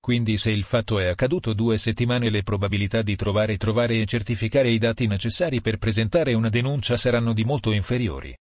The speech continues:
Per presentare la denuncia alla polizia postale per violazione account consigliamo di richiedere al nostro studio una copia autentica della violazione.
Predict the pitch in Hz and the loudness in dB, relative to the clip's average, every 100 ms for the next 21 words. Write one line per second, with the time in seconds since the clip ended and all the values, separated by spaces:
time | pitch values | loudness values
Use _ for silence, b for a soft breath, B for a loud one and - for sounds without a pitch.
0 | _ - 123 - 101 104 135 127 110 101 | _ -2 0 0 0 0 2 2 2 2
1 | 117 127 143 117 110 107 104 123 117 - | 2 0 -2 0 0 2 0 0 0 2
2 | 160 117 - 117 117 113 113 110 107 101 | 2 2 0 0 0 0 0 2 0 0
3 | 107 98 95 101 110 113 110 - 101 98 | 0 2 2 2 0 0 -2 -4 -2 0
4 | 113 113 113 107 98 98 117 139 120 104 | 0 2 0 0 -2 -2 0 0 2 2
5 | 101 104 - 110 - 117 110 104 95 92 | 0 -2 -2 -4 -2 -2 0 0 0 0
6 | 113 110 107 95 95 117 85 73 104 107 | 0 0 0 0 0 -2 -4 -4 -4 -2
7 | 104 101 101 117 117 - 95 73 67 | 0 0 0 0 0 0 -4 -4 -10